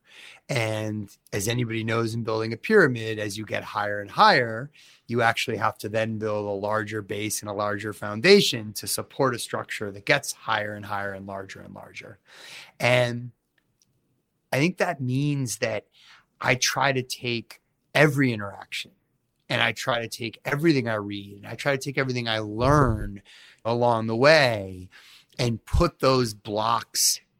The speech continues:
into different parts of the pyramid. Some are foundational, some are at the top of the pyramid,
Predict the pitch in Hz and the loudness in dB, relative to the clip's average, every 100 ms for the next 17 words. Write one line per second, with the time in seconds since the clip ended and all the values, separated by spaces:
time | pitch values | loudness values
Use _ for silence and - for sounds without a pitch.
0 | - 131 123 - - 120 113 104 - 160 | 0 2 2 0 0 -2 -2 -8 0 2
1 | - 131 117 - 120 110 107 110 - 107 | 2 -4 -6 -2 -4 -4 -12 -14 -10 -10
2 | 104 95 - - - 160 123 120 113 - | -10 -14 -12 -4 0 2 0 0 -2 -6
3 | - 110 104 107 117 - 147 151 165 _ | -8 -8 -8 -10 -6 -2 0 -2 -4 _
4 | _ _ - _ - - - 123 123 127 | _ _ -20 _ -6 0 4 4 4 0
5 | 139 113 113 110 110 113 117 - 123 - | 2 4 6 4 2 0 -4 -2 -4 0
6 | 123 120 131 127 - 147 147 156 165 | 2 2 0 -6 -4 -4 -2 -4 -6